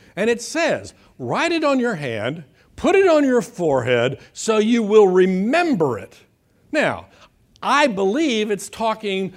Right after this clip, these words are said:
somewhat metaphorically. Keep it ready at hand. Keep it always on your mind. But you know, if it says,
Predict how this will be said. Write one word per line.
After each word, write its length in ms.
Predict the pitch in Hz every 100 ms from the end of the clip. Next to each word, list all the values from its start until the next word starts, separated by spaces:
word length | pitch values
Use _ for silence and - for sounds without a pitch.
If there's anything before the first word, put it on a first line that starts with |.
| - -
somewhat 880 | - - 240 233 220 214 196 - -
metaphorically. 1160 | 165 190 196 180 214 233 170 - 135 104 78 - _ _ _ _ _ -
Keep 260 | - 311
it 320 | 262 - - _ -
ready 460 | 151 208 269 247
at 80 | 214
hand. 600 | 170 214 196 120 95 85 - _ _ _
Keep 280 | - 339 -
it 240 | 233 - -
always 540 | 247 285 262 247 196
on 200 | 208 202
your 160 | 185 180
mind. 560 | 208 233 135 101 92 - _
But 220 | 233 226
you 80 | 233
know, 500 | 208 214 294 370 330 - _ _ _ _ _ _ _ _
if 160 | 214 240
it 140 | 240
says, 500 | - 330 349 302 262